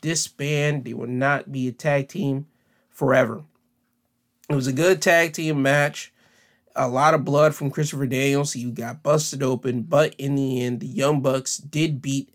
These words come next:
S C U. So now Christopher Daniels and Frankie Kazarian cannot team up in A E W. So S C U has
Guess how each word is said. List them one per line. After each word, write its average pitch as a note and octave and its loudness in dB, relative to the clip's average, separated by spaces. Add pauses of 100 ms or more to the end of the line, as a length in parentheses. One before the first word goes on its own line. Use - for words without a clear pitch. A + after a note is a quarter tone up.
S D3 0
C - -4
U. B2+ -4
So C3+ -6
now A#2 -4
Christopher D#3+ -4
Daniels B2+ 0
and A#2 -8
Frankie C#3 -4
Kazarian A#2+ -6 (420)
cannot B2+ 0
team D3+ 0
up B2 -2 (200)
in C#3 -4 (920)
A D#3+ 2
E C#3+ -2
W. B2 -2
So A#2+ -2
S D3 0
C C#3+ -4
U B2 -2 (100)
has C3 -4